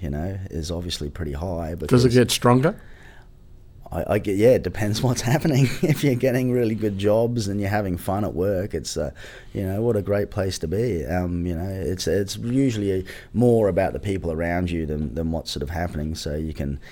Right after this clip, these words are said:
Speaker 1: even go on something that never even pulls off. You know, you're getting ready to fly somewhere, but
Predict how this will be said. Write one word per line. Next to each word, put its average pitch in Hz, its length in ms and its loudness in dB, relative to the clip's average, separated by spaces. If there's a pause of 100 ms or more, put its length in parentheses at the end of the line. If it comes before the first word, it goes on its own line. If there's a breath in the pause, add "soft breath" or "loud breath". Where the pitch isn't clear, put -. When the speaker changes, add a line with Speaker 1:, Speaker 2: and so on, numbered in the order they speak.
(200 loud breath)
Speaker 1:
even 78 360 -2
go 85 200 0
on 82 140 -2
something 87 400 -2
that 71 160 -6
never 85 260 0
even 80 560 -2
pulls 92 300 0
off. 101 320 0
You 78 80 -4
know, 90 100 -2
you're 92 120 0
getting 87 260 -2
ready 85 180 -2
to 76 80 -6
fly 80 320 -2
somewhere, 85 500 0
but 73 180 -4